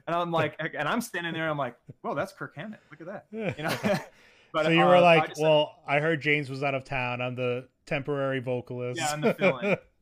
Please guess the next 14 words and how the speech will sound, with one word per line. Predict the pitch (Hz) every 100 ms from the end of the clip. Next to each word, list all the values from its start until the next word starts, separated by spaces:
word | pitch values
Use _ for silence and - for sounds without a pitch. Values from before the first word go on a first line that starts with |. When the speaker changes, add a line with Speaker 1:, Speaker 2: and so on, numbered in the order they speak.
| -
Speaker 1:
Yeah. | 120 _ 127 107 _ - 120
So, | _ 151 147 147 _ -
uh, | 139 135 135 - _
so | - 175
when | 170
he | 165
said | 165 165
that, | 170
I | 151
was | 147
like, | 143 143
"Well, | 165 175 170
uh, | 135 131 127 - -
I'm, | 127 127